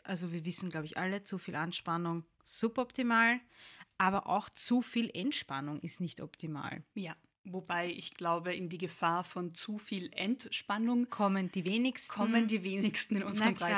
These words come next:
Speaker 2: Breitengraden.
Speaker 1: na klar. Aber um zu veranschaulichen, dass diese, diese Balance einfach so wichtig ist. Ja?
Speaker 2: Ja.
Speaker 1: Also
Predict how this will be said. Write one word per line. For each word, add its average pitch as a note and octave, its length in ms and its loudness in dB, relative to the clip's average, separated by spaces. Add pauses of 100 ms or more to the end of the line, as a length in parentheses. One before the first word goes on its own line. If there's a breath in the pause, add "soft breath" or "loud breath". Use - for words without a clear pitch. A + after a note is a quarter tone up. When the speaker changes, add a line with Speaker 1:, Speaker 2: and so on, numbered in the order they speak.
(140)
Speaker 2:
Breitengraden. F3 340 -2
Speaker 1:
na C4+ 60 0
klar. D3+ 280 -4 (640 loud breath)
Aber G3 280 2
um G3+ 200 -2
zu G#3 360 -2 (360)
veranschaulichen, G3 840 -4
dass F#3+ 220 -8
diese, F#3 460 -4 (360)
diese F#3+ 160 -2
Balance E3+ 480 -2
einfach E3 200 -10
so E3 200 -6
wichtig - 380 -14
ist. - 240 -12
Ja? G#3 60 -4
Speaker 2:
Ja. F3+ 240 -4
Speaker 1:
Also F3 380 -4